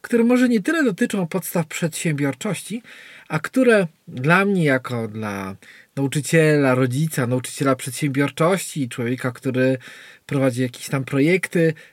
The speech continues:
bardzo pomogły zrozumieć, co to znaczy przedsiębiorczość i które pomogły mi rozumieć też szkołę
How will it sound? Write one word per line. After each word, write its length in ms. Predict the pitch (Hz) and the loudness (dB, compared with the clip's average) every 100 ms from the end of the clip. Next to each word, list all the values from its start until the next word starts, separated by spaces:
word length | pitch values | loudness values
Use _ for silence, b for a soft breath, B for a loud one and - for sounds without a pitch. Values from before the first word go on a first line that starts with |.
| _ | _
bardzo 460 | 127 196 254 240 214 | -2 0 2 2 2
pomogły 880 | - 165 175 196 170 156 139 131 - _ _ _ _ - | 2 2 2 2 2 2 2 0 -4 _ _ _ _ -10
zrozumieć, 720 | 147 156 135 185 196 135 123 | -2 2 2 2 4 2 0
co 100 | 147 | -4
to 120 | 143 | -4
znaczy 260 | 131 139 123 | -4 -6 -8
przedsiębiorczość 1000 | - 120 139 123 120 113 165 233 - - B B B - | -12 -10 -8 -4 -4 -4 -6 -6 -8 -16 B B B -10
i 80 | |
które 320 | 131 - 277 - | -6 0 2 2
pomogły 600 | 202 175 269 247 233 185 | 0 2 2 2 2 4
mi 260 | 190 196 170 | 2 0 0
rozumieć 500 | 165 165 220 202 - | 0 2 0 -2 -2
też 160 | 180 | -4
szkołę 760 | - - - 190 143 131 185 | -4 -8 -4 0 2 4 2